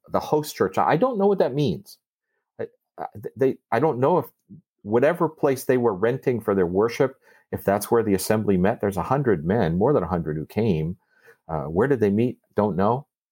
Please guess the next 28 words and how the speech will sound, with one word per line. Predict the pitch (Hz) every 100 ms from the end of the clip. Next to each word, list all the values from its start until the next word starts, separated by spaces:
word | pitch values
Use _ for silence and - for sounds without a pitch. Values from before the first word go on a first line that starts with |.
| _ _ _ _ - - -
But | 113
he's, | 120 120 - - _ _
he's | 104
very | 151
much | 175 165 147
involved | 110 110 113 113
in | 101
that. | 90 87 - _ _ _ -
And, | 104 101 98 98 98
uh, | 95
he | 117
makes | 127 131 - -
occasional | - 139 135 131 117
reference, | 101 107 - 120 110 - - - 98
uh, | 87 82 80 -
to | 107 98
Second | - 113 101
London | 92 95 98 104 110 _ _ _ _
in | 95 90
his | 85 92
writings, | 92 92 95 98 90
once, | 117 120 - -
maybe | 123 139 135
once, | 113 117 110 -
once, | 117 151 151 143
maybe | 147 131
twice. | - 85 87 - - _ _ _ _ _
Um, | 123 113 110 104 104